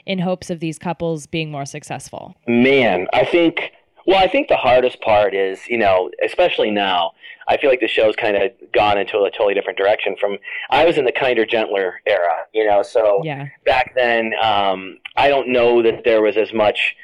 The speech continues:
Speaker 2: stirring the pot behind the scenes that I think happens now, and
Speaker 1: Yeah.
Speaker 2: I don't know that there was, uh, you know, I mean, there's, there's definitely, um, and there, it was very rigid then, which I think now that they've become a little more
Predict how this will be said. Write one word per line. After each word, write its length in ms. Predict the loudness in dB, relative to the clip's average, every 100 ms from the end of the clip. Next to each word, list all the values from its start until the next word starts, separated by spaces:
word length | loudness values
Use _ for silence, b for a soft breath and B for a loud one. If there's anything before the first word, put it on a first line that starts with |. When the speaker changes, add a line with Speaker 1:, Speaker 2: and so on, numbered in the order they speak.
| B -18
Speaker 2:
stirring 380 | -4 0 2 0
the 60 |
pot 340 | 0 2 2 0
behind 220 | -4 -6
the 20 |
scenes 420 | -8 -6 -4 -2 0
that 100 | 0
I 80 |
think 180 | 0 -2
happens 360 | 2 2 0 -4
now, 400 | -2 0 2 0
and 100 | 0 -6 B
Speaker 1:
Yeah. 220 | -6 -2
Speaker 2:
I 60 | 0
don't 140 | 2
know 140 | 2 0
that 100 | 2
there 140 | 0
was, 220 | 2 0 2
uh, 420 | 4 4 2 0 0
you 140 | 0
know, 320 | 2 2 -2 _ -4
I 40 | -2
mean, 200 | 0 2
there's, 380 | 2 2 -4 -16 B B B
there's 180 | 2 4
definitely, 720 | 2 2 2 0 0 -4 -6 0
um, 500 | 2 2 0 -2 -8 -2
and 120 | 2
there, 100 | 4
it 220 | 4 4
was 120 | 2
very 240 | 2 2 2
rigid 480 | 2 0 2 -2 -2 -8 -2
then, 320 | -2 -2 -6 -4
which 160 | 0
I 100 | 2
think 320 | 2 0 0
now 720 | -4 0 2 2 2 2 0 B B B B
that 100 | -2
they've 180 | 0 0
become 240 | 0 -2 2
a 40 |
little 160 | 2
more 120 | 2